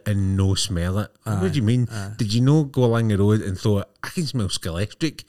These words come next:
Speaker 2: Aye.
Speaker 1: the whole way
Speaker 2: <laughs>
Speaker 1: here"?
Speaker 2: Exactly.
Speaker 1: That'll be how
Speaker 2: You know?
Speaker 1: you're running on the braid.
Speaker 2: Mm. Um, so that's your minimum tread depth, right? So, um,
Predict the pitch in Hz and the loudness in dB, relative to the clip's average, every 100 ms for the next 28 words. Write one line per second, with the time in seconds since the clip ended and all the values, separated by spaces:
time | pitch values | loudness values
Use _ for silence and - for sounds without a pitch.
0 | - 113 117 110 98 123 113 120 117 113 | -2 2 6 6 6 6 6 6 6 6
1 | 147 143 139 - 143 139 135 160 160 156 | 6 6 2 -2 -4 2 4 4 4 4
2 | 175 147 104 87 98 104 110 113 95 98 | 6 6 6 4 0 -2 0 -2 0 0
3 | 95 98 92 95 98 92 101 98 95 - | 2 0 -2 -4 -4 -4 -4 -4 -8 -14
4 | - - 113 110 110 - 160 143 196 - | -20 0 2 4 0 2 6 8 6 2
5 | 139 135 113 - 104 95 98 - 107 117 | 0 0 0 0 -2 0 -6 -4 -2 -2
6 | 147 127 123 113 107 - 101 104 | -2 -4 -2 -2 0 2 2 2